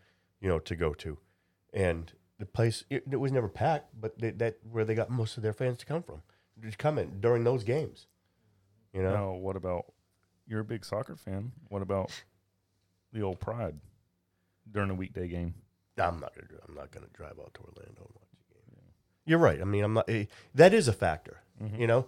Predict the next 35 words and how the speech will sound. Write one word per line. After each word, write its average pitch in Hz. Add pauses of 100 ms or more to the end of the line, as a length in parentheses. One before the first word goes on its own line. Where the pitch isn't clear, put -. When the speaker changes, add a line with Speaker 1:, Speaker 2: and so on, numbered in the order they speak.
(380)
Speaker 1:
I 151
don't 180
even 139
think 156
I'd 139
drive 139
out 139
to 139
a 131
game 135
during 135
the 135
middle 139
of 131
the 135
week. 139 (600)
You 131
know, 135
um, 131 (600)
to 147
the 143
casino 170 (180)
or 120
to 127
Ybor. 117 (260)
Speaker 2:
I 98
four 110
Speaker 1:
I 151
don't 180
think 196
Speaker 2:
is, 185
Speaker 1:
I 185
would 202
do 220
it. -